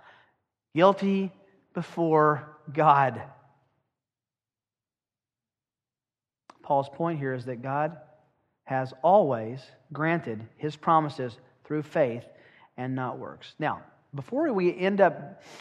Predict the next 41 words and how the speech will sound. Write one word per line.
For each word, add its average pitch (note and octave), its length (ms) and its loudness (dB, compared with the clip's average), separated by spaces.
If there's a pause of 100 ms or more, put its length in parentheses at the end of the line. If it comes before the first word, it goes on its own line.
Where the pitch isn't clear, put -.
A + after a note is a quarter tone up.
(140)
remember, E3+ 240 2
in C3+ 240 -4
Romans F#3 300 0
twelve, F3 280 6
he's D3+ 140 -2
gonna D3+ 140 -4
say, D3 260 0
"Don't D3 220 -2
let D#3 160 -2
the, C3 120 -6 (220)
the C#3+ 80 -2
ones D3 220 2
grafted D3 400 2
in D3 160 -2
look C#3 160 -4
down C#3+ 240 0
on C3+ 260 -2
the C#3 80 -2
ones C#3+ 300 -2
who C3+ 120 -6
were C3+ 160 -4
not C#3+ 220 0
grafted C#3 380 -4
in, C3+ 200 -6
the, C3 60 -10
the B2+ 180 -10
Jews." C3 380 -6 (320)
Before G3+ 240 2
we C4+ 100 0
say, E3+ 220 2
"Ha, D#3 560 -2
those D#3 300 0
rascal D3+ 500 2
Jews," C3 340 -4
do G3+ 120 -8
you D4+ 40 -2
understand B3+ 320 -2
that - 120 4
all F#3 240 2
this A3 200 0
illustrates F#3 520 0